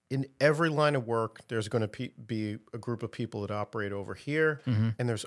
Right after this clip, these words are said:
Speaker 1: always gonna be a couple of folks that are doing the very best
Speaker 2: Bam.
Speaker 1: job they can
Speaker 2: Yeah.
Speaker 1: possibly do,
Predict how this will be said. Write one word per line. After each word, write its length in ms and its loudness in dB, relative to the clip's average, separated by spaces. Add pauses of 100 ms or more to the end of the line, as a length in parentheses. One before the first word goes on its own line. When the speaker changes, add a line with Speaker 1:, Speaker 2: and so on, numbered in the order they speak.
Speaker 1:
always 320 4
gonna 220 0
be 160 0
a 60 -2
couple 300 -4
of 80 -2
folks 580 -4 (200)
that 300 2 (120)
are 120 -2
doing 520 -2
the 80 -6
very 520 2 (160)
best 240 4
Speaker 2:
Bam. 140 8
Speaker 1:
job 280 4
they 100 4
can 160 -2
Speaker 2:
Yeah. 60 -10
Speaker 1:
possibly 640 2
do, 420 0